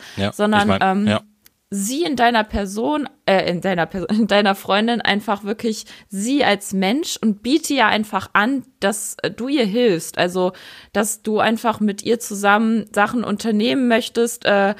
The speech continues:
Speaker 2: und dass es einfach ein Angebot ist und dass du sie auch verstehst. Also, es geht immer eher darum, dass man,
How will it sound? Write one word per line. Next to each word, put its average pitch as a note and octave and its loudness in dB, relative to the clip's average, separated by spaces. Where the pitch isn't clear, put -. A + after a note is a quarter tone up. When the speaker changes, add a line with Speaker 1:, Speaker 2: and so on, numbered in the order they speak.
Speaker 2:
und G3+ -4
dass G#3 0
es - -8
einfach G#3+ -2
ein - -4
Angebot F#3 -2
ist E3+ -2
und F3+ -6
dass G3+ -4
du G#3+ -8
sie G#3+ -2
auch G3 0
verstehst. G3+ -4
Also, F3+ -4
es - -6
geht A3 -4
immer A3+ 0
eher A3 2
darum, G#3+ 0
dass G3+ -4
man, A3 0